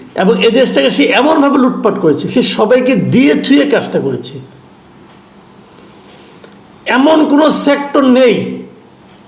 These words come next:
যেখানে সে টাকা পয়সা দেয়নি। এবং দিয়েছে বলে গত বছর আপনাদের মনে আছে যে ডেইলি স্টারে যখন তার বিরুদ্ধে একটা নিউজ ছাপা হলো যে সিঙ্গাপুরে সে কীভাবে টাকা পাচার করেছে,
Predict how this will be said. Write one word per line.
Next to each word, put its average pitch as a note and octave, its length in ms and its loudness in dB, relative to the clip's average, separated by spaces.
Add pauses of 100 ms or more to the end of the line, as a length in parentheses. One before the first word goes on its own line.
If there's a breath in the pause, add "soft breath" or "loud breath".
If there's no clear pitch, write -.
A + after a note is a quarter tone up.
(720)
যেখানে G3+ 320 0
সে A#3 100 -4
টাকা G3+ 280 -2
পয়সা F3 200 -2
দেয়নি। B2+ 320 -2 (760)
এবং A3 320 0
দিয়েছে B3 320 0
বলে D3 300 0 (840 loud breath)
গত G#3+ 180 2
বছর A#3+ 280 0
আপনাদের A#3 260 0
মনে A#3 280 2
আছে E3 340 -2 (420 loud breath)
যে F#3 180 0
ডেইলি A#3+ 360 2
স্টারে C4 240 0
যখন A3 300 0
তার G#3 180 0
বিরুদ্ধে F#3+ 300 0
একটা F#3 180 0
নিউজ F#3+ 340 0
ছাপা F3+ 220 -2
হলো C3+ 320 -2 (320 loud breath)
যে F#3+ 120 2
সিঙ্গাপুরে G#3+ 540 2
সে G3+ 160 0
কীভাবে G3 440 0
টাকা F#3 280 -2 (140)
পাচার F#3 300 0
করেছে, C3+ 460 -4